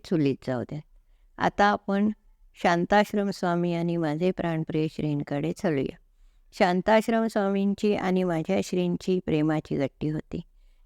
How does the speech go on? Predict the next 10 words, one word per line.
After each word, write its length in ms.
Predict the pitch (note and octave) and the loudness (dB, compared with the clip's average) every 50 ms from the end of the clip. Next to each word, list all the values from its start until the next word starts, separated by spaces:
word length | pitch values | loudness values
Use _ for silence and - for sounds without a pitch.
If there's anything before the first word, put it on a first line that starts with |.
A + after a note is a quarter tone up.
| _ - - | _ -6 0
श्रींचे 420 | G#3 A3 A3 A3+ A3 - A3+ A3 | 2 4 4 4 4 4 4 4
हे 280 | G#3 G#3+ A3 G#3+ G#3+ G3 | 4 4 4 4 4 4
लहान 320 | F#3 F3 F#3+ F3+ F#3 F#3 | 4 2 2 0 0 0
भाऊच 360 | E3+ D#3 D3 D3 D#3+ F3+ - | 0 -2 -4 -4 -6 -6 -4
आहेत 260 | - E3 F3 F#3 D#3 - _ _ _ _ - | -2 -2 -2 -2 -4 -6 _ _ _ _ -8
असे 260 | E3 - - F#3 F#3 | -6 -4 -2 -2 -2
समजण्यास 600 | - - E3 D3+ D#3 D3+ D3 D3+ D#3+ F3 F3+ - - | 0 0 0 0 0 0 0 -2 -2 -4 -6 -6 -6
काहीच 320 | - E3 D#3 D#3 C#3+ - - | -4 -4 -4 -4 -6 -6 -8
हरकत 400 | B2+ - - - - - - - | -8 -8 -8 -8 -8 -8 -8 -8
नाही. 140 | C#3+ C3+ | -8 -8